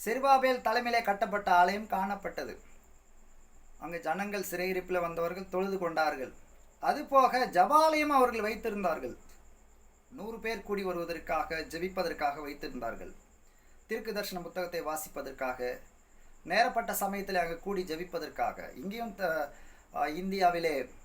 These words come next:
கொச்சிலே தேவ ஜபாலயம் இருக்கிறது,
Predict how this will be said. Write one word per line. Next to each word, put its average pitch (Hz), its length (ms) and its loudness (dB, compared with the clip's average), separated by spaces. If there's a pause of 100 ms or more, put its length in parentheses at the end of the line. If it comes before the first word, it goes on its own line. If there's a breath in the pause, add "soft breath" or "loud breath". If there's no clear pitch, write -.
(580)
கொச்சிலே 180 420 -4
தேவ 170 200 0
ஜபாலயம் 202 560 2
இருக்கிறது, 190 640 -2